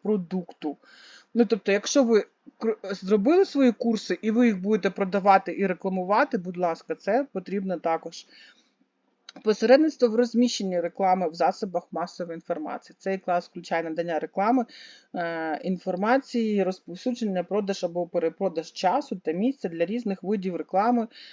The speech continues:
е, засобами масової інформації. Ну, не буду розшифровувати, все зрозуміло.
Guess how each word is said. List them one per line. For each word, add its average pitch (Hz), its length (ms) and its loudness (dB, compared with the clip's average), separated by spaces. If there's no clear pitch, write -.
е, 165 320 -4
засобами 185 640 0
масової 175 680 -2
інформації. 165 760 -6
Ну, 233 140 0
не 202 140 4
буду 175 280 -4
розшифровувати, 185 720 0
все 208 260 -6
зрозуміло. 170 580 -8